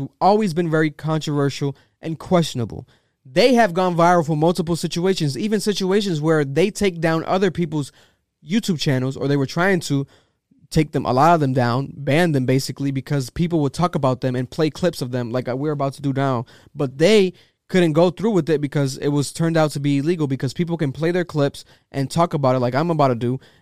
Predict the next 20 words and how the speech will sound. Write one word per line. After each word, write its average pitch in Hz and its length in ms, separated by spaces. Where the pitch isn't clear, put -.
because 139 320
they're 131 180
kind 151 240
of 127 120
reinterpreting 143 840
the 127 40
content. 139 440
They're 127 80
not 147 120
just 143 220
playing 156 300
it 131 120
to 131 120
play 147 380
it - 160
and, 131 140
like, 117 160
sell 139 260
it - 80
as, 123 260